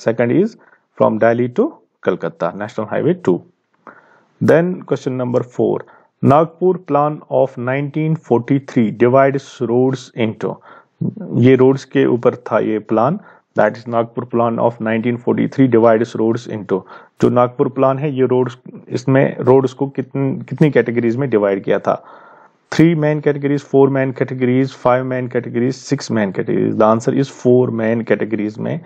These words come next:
इसने रोड्स को डिवाइड किया था, ओके? देखिए, जो नागपुर प्लान है, इसने डिवाइड किया था रोड्स को फोर मेन कैटेगरीज। ये मैंने आपको बताया क्या क्या, नेशनल हाईवेज, स्टेट हाईवेज,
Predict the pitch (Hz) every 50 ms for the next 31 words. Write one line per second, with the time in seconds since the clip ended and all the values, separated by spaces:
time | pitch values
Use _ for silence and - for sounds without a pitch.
0 | - - - - - _ - - - - 117 110 110 107 113 113 113 113 - -
1 | 156 202 196 - 120 110 107 101 101 98 98 95 95 - - 95 92 87 - -
2 | 90 - - 98 - - 160 196 - _ _ _ _ _ - - - - - _
3 | _ _ _ - 131 127 180 170 160 - - _ _ _ _ _ _ _ _ _
4 | _ _ _ _ _ _ _ - - - _ _ - 120 120 135 123 120 120 123
5 | 127 123 - - 147 147 - 135 135 139 135 135 147 170 143 120 - 135 120 113
6 | 123 117 127 127 131 123 123 123 123 120 120 - 120 113 120 117 117 120 123 -
7 | - 156 151 - - 135 127 131 131 120 117 117 117 127 139 135 - 104 95 104
8 | 90 - 90 87 90 85 110 110 107 110 107 107 107 107 - - 110 117 - -
9 | 120 127 139 135 - - 117 120 123 - 147 180 180 - - - - _ _ _
10 | - 113 123 123 - - 165 160 139 165 160 156 160 165 185 208 202 - _ _
11 | _ _ _ _ _ _ _ - - - - - 151 156 160 160 - - 147 143
12 | 151 151 160 175 196 214 -